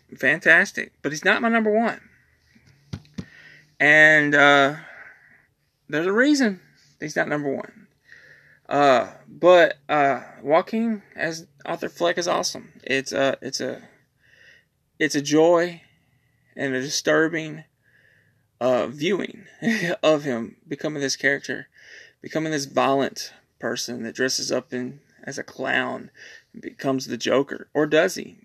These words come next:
become the Joker? Or is it all in his mind? You, you really don't know. You know, you, you don't know.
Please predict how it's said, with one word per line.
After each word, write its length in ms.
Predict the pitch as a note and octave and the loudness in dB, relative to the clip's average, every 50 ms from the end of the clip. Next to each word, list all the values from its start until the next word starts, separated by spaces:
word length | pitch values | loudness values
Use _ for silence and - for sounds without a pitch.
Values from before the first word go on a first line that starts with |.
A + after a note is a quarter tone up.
| _ | _
become 300 | - C3+ B2+ - C3 B2 | -10 -10 -6 -6 -6 -6
the 80 | A#2+ C3 | -6 -6
Joker? 340 | C3 B2+ B2 A2+ - A2+ - | -6 -6 -6 -8 -8 -10 -6
Or 120 | - C3+ C3+ | -4 -2 -2
is 140 | C3+ C3+ C#3+ | -2 0 2
it 60 | C3+ | 2
all 140 | C#3 D3 D3+ | 4 4 2
in 80 | D3+ | 0
his 160 | D3+ D3 C#3 | -2 -4 -4
mind? 340 | C#3 C#3+ D3+ D#3+ D3+ C3 C3 | -2 -2 0 0 0 -2 -2
You, 80 | D3 D#3+ | -6 -10
you 260 | E3 - E3+ F3+ F3+ | -12 -10 -8 -4 -2
really 200 | F#3+ G3+ G#3 G3 | 0 0 0 0
don't 180 | F#3+ F3+ E3+ F3 | 0 -2 -4 -4
know. 260 | F3+ F3 D#3 C#3+ - _ - - - - - - - _ _ _ | -2 -2 -4 -4 -6 _ -20 -20 -20 -20 -20 -20 -20 _ _ _
You 80 | - D3+ | -6 -2
know, 240 | D#3 D#3+ D#3+ D#3+ D#3+ - - _ | 0 0 0 -2 -6 -12 -20 _
you, 180 | - - D3+ D3 | -16 -14 -14 -12
you 160 | - - - E3+ | -8 -6 -4 -2
don't 200 | F3+ F3 F3+ F#3 | 0 0 0 0
know. 260 | F3+ F3 D#3+ C3+ | 0 0 -2 -2